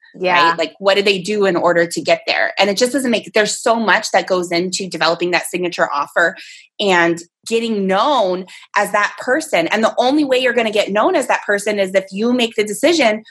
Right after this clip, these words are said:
Speaker 2: to go all in with it and to start telling people, like, "I'm the one to come to if you wanna talk about such and such," right? And so I initially had that, those two courses, and then I had the Facebook group course.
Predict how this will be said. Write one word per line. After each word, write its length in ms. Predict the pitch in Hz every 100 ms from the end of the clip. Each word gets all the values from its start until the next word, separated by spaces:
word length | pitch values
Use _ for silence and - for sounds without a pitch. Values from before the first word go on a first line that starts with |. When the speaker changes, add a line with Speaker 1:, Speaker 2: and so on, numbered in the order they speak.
| - _ -
Speaker 2:
to 60 |
go 160 | 220 214
all 360 | 185 196 233
in 160 | 285 339
with 200 | 240 220
it 200 | 196 190 - _
and 100 | 175
to 60 | -
start 280 | - 233 233
telling 320 | 226 277 330
people, 580 | 294 196 196 185 190 - _ _ _ -
like, 160 | 190 -
"I'm 180 | 208 269
the 80 |
one 180 | 269 262
to 100 | 254
come 240 | - 302 320
to 440 | 285 233 214 233 - _ _ -
if 120 | 226
you 100 | 233
wanna 220 | 220 214
talk 260 | 220 196 196
about 380 | 208 175 277 - _ _ _ -
such 280 | - 277 320
and 140 | 214
such," 280 | - - -
right? 240 | 185 165 -
And 140 | 202
so 340 | 220 214 - - -
I 100 | 220
initially 680 | 220 220 466 - 254 220 254 _ _ _ _ -
had 240 | - 240 208
that, 240 | 214 196 - _
those 260 | 196 233 254
two 80 | 285
courses, 420 | - 269 269 302 240
and 100 | 214
then 80 | 196
I 40 |
had 140 | 196 196
the 40 |
Facebook 420 | 202 269 269 226 220
group 200 | 180 175 -
course. 300 | 156 147